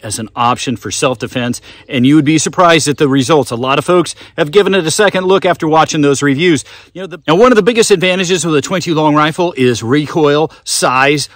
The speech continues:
weight, ability to practice, practice, practice for cheap, and accuracy. Now, one thing that nobody debates is that accuracy or shot placement is king, even with a twenty-two long rifle. I have not done much with the twenty-two W M R or mag.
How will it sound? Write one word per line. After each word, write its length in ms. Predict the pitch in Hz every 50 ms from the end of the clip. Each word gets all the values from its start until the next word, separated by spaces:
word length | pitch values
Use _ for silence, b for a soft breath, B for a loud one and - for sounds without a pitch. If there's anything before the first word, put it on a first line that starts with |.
| b b
weight, 360 | 127 135 143 147 151 180 - -
ability 400 | 120 120 131 143 143 135 131 131
to 100 | 123 -
practice, 480 | - - 139 117 113 - - 143 131 -
practice, 500 | _ - 127 110 113 - - 113 101 -
practice 540 | _ - - 135 123 120 - 123 113 - b b b b
for 140 | - - 101
cheap, 480 | - - - - 226 185 131 127 - B B B B
and 180 | 156 - - -
accuracy. 520 | 170 196 214 214 - 170 147 - 139 127
Now, 120 | 120 127
one 200 | 139 151 160 170
thing 160 | 156 196 180 160
that 100 | 185 196
nobody 360 | 190 190 196 202 202 208 190
debates 420 | 196 196 226 233 240 220 - - B B B B
is 200 | B 190 190 156
that 200 | - 220 220 214 - - -
accuracy 600 | 180 208 233 240 - 220 196 - - 220 208 208
or 200 | - 190 196 180
shot 360 | - - 185 170 170 170 -
placement 520 | - 160 147 147 139 - - 196 175 b b b b b _
is 220 | - 143 139 131 -
king, 640 | - - - - 214 208 208 185 147 127 127 120 - b b b b b b _ _ -
even 260 | 262 277 214 202 196
with 120 | 185 175 147
a 60 | 143
twenty-two 400 | - - 175 156 135 - 151 139
long 240 | 131 127 113 110 123
rifle. 420 | 131 127 123 107 - 101 76 - _ _ _ _ _ _ _ _ _ _ _ _ _ _ _ _ - -
I 100 | 117 127
have 240 | 127 117 131 117 104
not 420 | 110 127 185 247 285 - 196 190
done 280 | 139 147 139 127 123 123
much 420 | 123 107 104 104 110 - - - - -
with 380 | 127 131 135 127 127 123 - -
the 120 | - 127
twenty-two 500 | - - - 147 143 139 - - 135 123
W 340 | 110 131 123 120 123 120 120
M 120 | 117 113 113
R 260 | 110 107 107 110 - -
or 160 | 123 107 104
mag. 440 | 110 139 175 202 214 175 120 - -